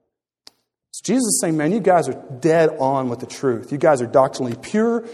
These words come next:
You've served me." But here's the con in verse four. He says, "You've lost your first love."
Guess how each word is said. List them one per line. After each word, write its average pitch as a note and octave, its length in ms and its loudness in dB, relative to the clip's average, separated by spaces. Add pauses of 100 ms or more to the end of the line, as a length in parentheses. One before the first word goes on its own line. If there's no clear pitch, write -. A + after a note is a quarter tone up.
(100)
You've C3+ 180 -2
served F#3 460 2
me." G3 160 -4
But G#3 480 0 (1040)
here's F#3+ 240 0
the C#3+ 100 0
con C#3+ 380 -2
in A2+ 100 -4
verse B2 240 -4
four. B2+ 380 -4
He B2+ 100 -10 (140)
says, B2+ 260 -2 (1500)
"You've A#2+ 220 -10
lost D3 440 -2
your B2+ 120 -8
first A#2+ 420 -12
love." - 420 -14